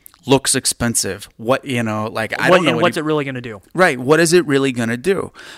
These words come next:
Speaker 1: Well, whenever I go out and I ride and then I can decipher, uh,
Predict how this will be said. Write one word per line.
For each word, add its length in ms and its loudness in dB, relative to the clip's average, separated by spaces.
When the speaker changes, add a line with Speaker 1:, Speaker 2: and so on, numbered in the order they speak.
Speaker 1:
Well, 140 6
whenever 360 2
I 180 0
go 260 2
out 300 0
and 160 -4
I 180 0
ride 600 -2
and 160 -2
then 300 -2
I 200 -2
can 540 -6
decipher, 960 -2
uh, 100 -2